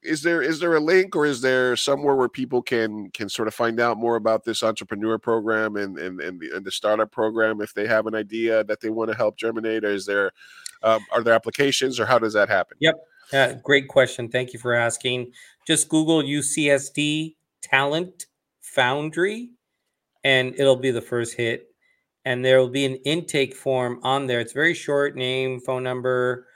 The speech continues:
Speaker 2: email, just a little bit of a narrative of where, where you're at, what you're about. And we will follow up on every message that's sent to us. We are aggressively looking to identify a hundred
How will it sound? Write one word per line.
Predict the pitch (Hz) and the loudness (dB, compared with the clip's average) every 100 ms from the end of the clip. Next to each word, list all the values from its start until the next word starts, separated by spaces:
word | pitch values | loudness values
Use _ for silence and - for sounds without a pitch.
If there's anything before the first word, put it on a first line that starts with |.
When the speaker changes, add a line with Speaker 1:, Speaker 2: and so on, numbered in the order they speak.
| _ _ - | _ _ -8
Speaker 2:
email, | 131 131 127 127 131 127 127 123 | -4 -2 0 2 2 2 2 -2
just | 120 - | -6 -4
a | 131 | -4
little | 123 127 | -2 -2
bit | 123 123 | 0 0
of | 123 120 | 0 0
a | 120 113 110 | 2 2 2
narrative | 113 117 123 123 117 | -2 -2 0 0 -2
of | 110 | -6
where, | 107 120 - | -6 -6 -6
where | 120 120 | -4 -2
you're | 117 | 0
at, | 117 117 117 | 0 -2 -4
what | 120 - | -8 -8
you're | 117 | -6
about. | 113 120 120 135 _ _ _ _ | -4 -2 -4 -6 _ _ _ _
And | 123 127 | -6 -2
we | 131 | -2
will | 139 | -4
follow | 143 135 131 131 | 0 2 4 4
up | 127 | 4
on | 123 117 120 - | -2 -6 -8 2
every | 135 131 135 131 | 2 2 -2 -4
message | 127 123 117 - 113 | -4 -6 -6 -8 -10
that's | 113 - | -10 -8
sent | - 117 113 | -8 -8 -10
to | - 120 | -10 -4
us. | 117 117 - - _ _ _ _ - | -2 -4 -8 -12 _ _ _ _ -4
We | 120 | 0
are | 120 | 0
aggressively | 117 123 131 135 151 147 147 | 0 2 4 4 -2 -4 -4
looking | 127 127 131 135 127 | 0 0 0 -4 -6
to | 127 | -4
identify | 117 120 123 123 127 123 123 - | -4 -4 -4 -4 -2 -2 -4 -6
a | 113 | -12
hundred | - - 151 143 123 98 | -8 -4 -4 0 0 0